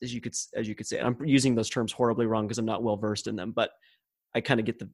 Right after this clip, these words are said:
the basic point, which is that, you know, you need a lot more solidarity if you're running an H O A or you're running a s-, a school board. You don't n-, really need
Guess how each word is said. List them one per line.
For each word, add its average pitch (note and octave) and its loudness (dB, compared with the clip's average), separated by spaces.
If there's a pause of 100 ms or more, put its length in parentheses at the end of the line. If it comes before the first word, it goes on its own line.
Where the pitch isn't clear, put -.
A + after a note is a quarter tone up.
the A2 -8
basic G#2+ -4
point, A2 -2
which - -4
is A2+ -8
that, A#2 4 (480)
you F#3 10
know, F3 12
you E3+ 10
need A#3 12
a E3+ 12
lot D3+ 10
more E3 8
solidarity C3+ 6
if B2+ 2
you're A#2+ 4
running A#2 4
an G#2+ 0
H A#2 0
O A2 0
A - -4 (1000)
or A#2+ 8 (340)
you're C3+ 0
running B2+ 6
a A#2+ 4
s-, - 0 (100)
a C3 -6
school B2 0
board. A1+ -8 (920)
You E3 6
don't C4 8
n-, E3 4
really D#3+ 12
need C#3 8